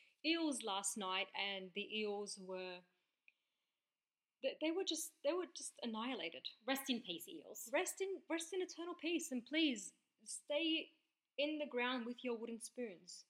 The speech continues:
Speaker 2: <laughs>
Speaker 1: Spoons, plural.
Speaker 2: <laughs>
Speaker 1: Plural means more than one,
Speaker 2: Yes,
Speaker 1: right?
Speaker 2: yes, you are correct.
Speaker 1: Perfect. Okay, so my cousins, my family are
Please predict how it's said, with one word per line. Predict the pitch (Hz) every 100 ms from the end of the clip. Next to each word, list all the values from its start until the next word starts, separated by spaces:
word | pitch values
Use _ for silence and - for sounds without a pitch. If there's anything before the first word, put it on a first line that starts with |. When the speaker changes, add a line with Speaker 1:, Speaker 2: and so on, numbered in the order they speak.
| _
Speaker 2:
<laughs> | 427 427 480 440 415
Speaker 1:
Spoons, | 403 339 254 208 - -
plural. | 262 277 220 180 - _
Speaker 2:
<laughs> | 330 285 262
Speaker 1:
Plural | 262 294
means | 269 262 220
more | 220 214
than | 208
one, | 196 180 180
Speaker 2:
Yes, | 277
Speaker 1:
right? | 320 302
Speaker 2:
yes, | 285 285
you | 254
are | 254
correct. | 330 285 294 233
Speaker 1:
Perfect. | 247 240 240 - 214 196 190 240
Okay, | 240 220 185
so | - 262 185 - _ _ _ -
my | 240 349 -
cousins, | 240 214 202 196
my | 208
family | 220 214 208 196
are | 185